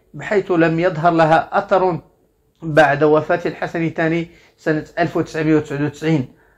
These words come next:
رغم الظهور المتواتر لنساء القصر والظهور العلني لأول مرة لزوجة أحد ملوك العلويين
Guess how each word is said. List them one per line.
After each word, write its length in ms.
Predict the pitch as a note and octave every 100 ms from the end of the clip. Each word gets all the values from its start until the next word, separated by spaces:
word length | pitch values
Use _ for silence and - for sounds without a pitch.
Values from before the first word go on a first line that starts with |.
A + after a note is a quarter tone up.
| -
رغم 320 | D3+ C3 C#3+
الظهور 520 | C#3+ B2+ D3+ F3 G3+
المتواتر 800 | G3 F3+ E3+ F#3 F3+ F#3+ F3 E3
لنساء 520 | D3 D#3 E3+ D#3 F3+ E3+
القصر 480 | E3 F#3+ - D#3+ C3+ - _ _ -
والظهور 520 | C#4 E3+ F3+ E3+ F3+
العلني 640 | D#3+ C#3+ D#3+ E3 F3 F#3
لأول 580 | D#3 - B3+ G#3+ G3 F3
مرة 320 | D#3+ F3+ F3 F3+
لزوجة 760 | E3+ C#3+ F3+ E3 E3 - -
أحد 240 | F3+ F#3 E3+
ملوك 440 | E3 D#3 E3+ F3
العلويين 640 | C#3 D#3 D#3+ D#3 F3+ E3+